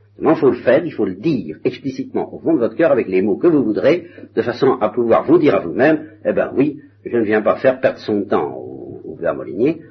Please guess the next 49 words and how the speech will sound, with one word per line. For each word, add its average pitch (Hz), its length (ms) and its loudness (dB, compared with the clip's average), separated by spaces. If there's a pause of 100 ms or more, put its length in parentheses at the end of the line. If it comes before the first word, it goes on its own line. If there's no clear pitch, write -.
(100)
je - 240 -16
n'ai 67 220 -12
pas 101 100 -2
du - 120 -12
tout 95 80 -10
conscience - 360 -8
de 73 60 -14
perdre 69 220 -8
mon 110 140 -2
temps, 185 260 0 (140)
mais 98 100 -2
ce 165 140 2
serait 135 200 2
le 95 80 -2
cas, - 340 2 (580)
si - 160 -20
vous 165 120 -12
acceptiez - 420 -14
pas, - 300 -2 (800)
et, 95 540 -6
euh, 71 300 -14
mettre 117 340 -4 (140)
ceux 131 180 2
qui 92 180 -8
ont 87 100 -6
fait 202 260 2
ce - 320 -10 (100)
mouvement, 156 480 -2
ceux 95 80 -10
qui - 140 -18
vraiment 135 380 0
cherchent 110 260 -4
Jésus-Christ 104 420 -6
dans 147 120 -2
une 120 140 -8
situation 104 500 -6
fausse, 180 220 0
parce - 160 -6
que 117 80 -2
eux, 190 220 6
ils 139 120 4
en 151 100 4
veulent. 95 260 -8 (640)
Alors, - 200 -8
si - 220 -4
moi, 160 180 6
j'en 104 120 0
veux 90 160 -6
pas, 160 320 2